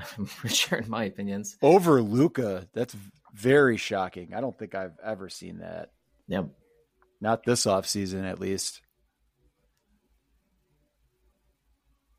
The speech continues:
Speaker 1: Durant and Irving down to thirteen, so that's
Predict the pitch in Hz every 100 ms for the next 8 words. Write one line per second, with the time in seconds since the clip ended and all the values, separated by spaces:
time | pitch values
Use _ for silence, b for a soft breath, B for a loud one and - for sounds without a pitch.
0 | _ _ _ _ _ - 95 92 92 -
1 | 92 - 95 98 98 90 90 90 - 95
2 | - 104 90 87 - 92 - -